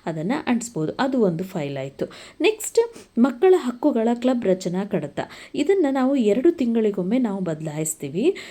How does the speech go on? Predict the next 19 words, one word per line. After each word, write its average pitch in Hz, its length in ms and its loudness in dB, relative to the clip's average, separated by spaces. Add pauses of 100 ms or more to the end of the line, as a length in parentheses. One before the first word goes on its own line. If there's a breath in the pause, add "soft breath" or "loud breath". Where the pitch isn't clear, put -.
(200 loud breath)
ಮ್, 269 280 -6
ಎರಡು 359 340 6
ತಿಂಗಳಿಗೆ 302 440 2
ಬದಲಾಯಿಸುವಾಗ 208 1000 0 (120)
ನಾವೇನ್ 185 520 -2
ಮಾಡ್ಬೇಕಪ್ಪ 165 540 -6
ಅಂದ್ರೆ 185 180 -4
ಒಂದು 233 200 2
ಎ 170 140 -2
ಫೋರ್ 165 220 -6
ಶೀಟಲ್ಲಿ 165 600 -2 (300 loud breath)
ಮಕ್ಕಳನ್ನ 302 720 2
ನಾವು 247 320 2
ಎರಡೆರಡು 269 540 2
ಮಕ್ಕಳನ್ನ 202 520 -2
ತಗೊಳ್ಳುವಂಥ 180 600 0
ರೂಲ್ಸ್ 208 340 0
ಇದೆ 156 120 -4
ಅದರಲ್ಲಿ. 151 540 -2